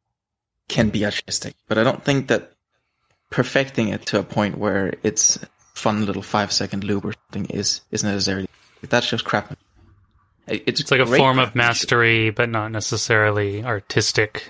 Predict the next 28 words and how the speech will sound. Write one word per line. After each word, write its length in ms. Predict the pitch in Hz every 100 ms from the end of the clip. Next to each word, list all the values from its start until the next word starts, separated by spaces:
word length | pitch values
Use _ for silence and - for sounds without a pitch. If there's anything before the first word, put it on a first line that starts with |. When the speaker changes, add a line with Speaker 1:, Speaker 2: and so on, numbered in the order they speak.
| 123
Speaker 2:
mastery 520 | 110 104 - 135 143
Speaker 1:
Mm-hmm. 80 | 71
Speaker 2:
is, 260 | - - - -
I 100 | 131
think, 220 | 151 -
what 100 | 143
you're 200 | 147 147 -
Speaker 1:
But 340 | 127 120 - - _ _ _ -
looking 360 | 143 170 190 135
at 160 | 120
sort 200 | - 131
of 140 | 123 -
the, 300 | 107 101 101
the 80 | -
flip 260 | - 127
side 200 | - 98
of 80 | 87
that, 180 | 87 85
that 100 | 101
I 40 |
mean, 80 | 95 - _ _ _ _
you 80 | 110
have 260 | 95 85 - _ _ _
the 100 | 110
design 540 | - - - 123 151 143
of 140 | -
a 20 |
game 300 | 95 101 101